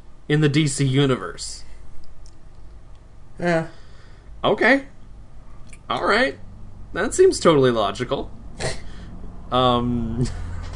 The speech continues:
Speaker 1: <laughs> so they're like, "Come on, let's go." And then he's like, "Hello, people. Hello, Arrow people. This is Vixen. Uh, I hung out with her when I was a cartoon character for
Speaker 2: <laughs>
Speaker 1: twenty total minutes."
Speaker 2: Barry was there, too.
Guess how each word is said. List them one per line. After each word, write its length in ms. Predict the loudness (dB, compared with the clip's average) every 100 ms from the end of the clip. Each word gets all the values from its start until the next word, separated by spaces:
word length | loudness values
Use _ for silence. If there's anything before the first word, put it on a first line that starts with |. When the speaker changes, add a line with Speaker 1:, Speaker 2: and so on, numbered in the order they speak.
| -2
Speaker 1:
<laughs> 760 | -2 -2 -6 -10 -10 -10 -10 -4
so 180 | 2 4
they're 80 | 4
like, 180 | 2 0 -6
"Come 180 | 2 4
on, 280 | 6 4 2
let's 160 | 0 0
go." 460 | 2 4 4 2 -2 -12 -12 0
And 140 | 4
then 60 | 6
he's 120 | 4
like, 220 | 4 0 -2 0
"Hello, 320 | 4 8 6
people. 520 | 6 2 2 0 -2 -6 -12 -4
Hello, 600 | 2 4 6 6 4 0
Arrow 340 | 0 2 4 2
people. 580 | 2 0 2 0 0 -2
This 220 | -4 -2
is 140 | 0 0
Vixen. 560 | -2 -2 0 0 0 -6 -12 -8 0
Uh, 260 | 2 2
I 120 | 0
hung 260 | 2 2 2
out 140 | 4
with 100 | 4
her 100 | 4
when 140 | 4 2
I 40 |
was 120 | 2
a 60 | 0
cartoon 460 | 2 0 2 2 4
character 540 | 2 0 0 0 0
for 460 | 0 2 2 0 -4
Speaker 2:
<laughs> 120 | -4
Speaker 1:
twenty 320 | 0 0 0
total 280 | 0 2 2
minutes." 480 | 0 -2 -4 -8 -4
Speaker 2:
Barry 320 | 4 6 8
was 140 | 6 6
there, 200 | 6 6
too. 320 | 6 4